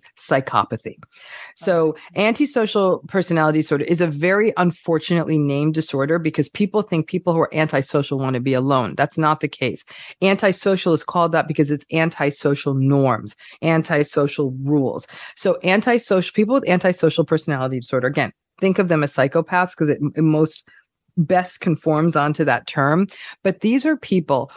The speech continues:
Speaker 1: who for most of their lives, so even prior to the age of fifteen, have been engaging in behavior that violates the laws and ethics of a society and the rights of others. They have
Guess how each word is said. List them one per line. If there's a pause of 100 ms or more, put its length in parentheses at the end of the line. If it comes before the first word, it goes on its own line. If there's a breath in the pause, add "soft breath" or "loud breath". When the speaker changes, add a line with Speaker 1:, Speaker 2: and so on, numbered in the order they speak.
(120)
Speaker 1:
who
for (100)
most
of
their
lives,
so
even
prior
to
the
age
of
fifteen, (920 loud breath)
have
been
engaging
in
behavior (360)
that
violates (200)
the
laws
and
ethics
of
a
society
and
the
rights
of
others. (360 loud breath)
They
have